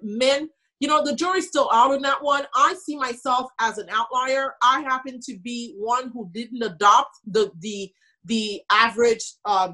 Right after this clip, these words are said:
feminine style of business, um, um, practice. I like to show up in my power. I like to, to know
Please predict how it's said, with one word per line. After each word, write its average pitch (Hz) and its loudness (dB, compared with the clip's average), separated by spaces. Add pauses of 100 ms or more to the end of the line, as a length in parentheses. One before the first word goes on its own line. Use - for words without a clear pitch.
feminine 247 -2
style 262 2
of 262 4 (400)
business, 277 -8 (200)
um, 269 4 (420)
um, 233 4 (320)
practice. 330 0 (400)
I 277 4
like 254 0 (120)
to 247 -10
show 262 -6
up 262 -6
in 220 -14
my 202 -8
power. 269 -2
I 226 0
like 226 -2
to, 208 -6 (360)
to 240 -2
know 247 6